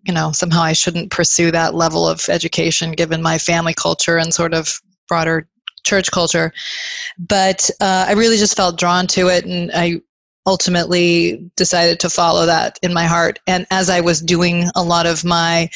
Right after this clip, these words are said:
I was really interested in women's issues. I was under-,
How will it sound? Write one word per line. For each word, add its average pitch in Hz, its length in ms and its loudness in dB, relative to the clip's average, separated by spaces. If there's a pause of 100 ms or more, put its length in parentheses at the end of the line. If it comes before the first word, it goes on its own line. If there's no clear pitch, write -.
(560)
I 226 120 4
was 226 220 2
really 214 180 2
interested 208 320 0
in 170 120 2
women's 190 360 2
issues. 214 460 2
I 175 60 2
was 160 180 0
under-, 160 220 -2